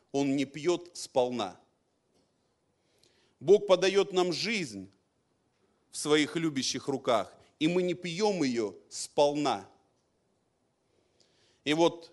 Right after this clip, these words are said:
песня покаяния: "Прости меня, Господь, что я не пью эту жизнь сполна. Так немного. Выпил, чтоб не умереть, но не напиваюсь. Не пью ее сполна".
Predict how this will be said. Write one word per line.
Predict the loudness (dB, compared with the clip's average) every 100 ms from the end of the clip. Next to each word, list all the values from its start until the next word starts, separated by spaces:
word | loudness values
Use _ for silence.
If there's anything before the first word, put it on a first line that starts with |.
| -4
песня | -2 -2 -2
покаяния: | -2 -2 0 0 -2 -2
"Прости | -4 -2 -2 -4 -6
меня, | -4 -2
Господь, | -2 -6 -8 -8 -6 -8
что | -10 -8
я | -4 -2
не | -4
пью | -8 -10 -6 -6
эту | -6
жизнь | -12 -8 -8 -8 -10 -16
сполна. | -12 0 2 2 -2 -4 -8 _ _ _ _
Так | 2 2 2
немного. | -4 -4 -2 -2 -2 -8 -10 _ _ _ _ _ _ _ _ _ _
Выпил, | -10 -2 0 0 -2
чтоб | -4 -6 -6
не | -2
умереть, | -2 -2 -2 -2 -4 -8 -20 _ _ _
но | -2 0
не | 0
напиваюсь. | -2 -4 -6 0 0 -2 -8 -18 -20 -20 _ _ _ _ _ _ _ -20 _
Не | -8 -6
пью | -6 -6 -6
ее | -4 -6
сполна". | -6 -6 -4 -6 -10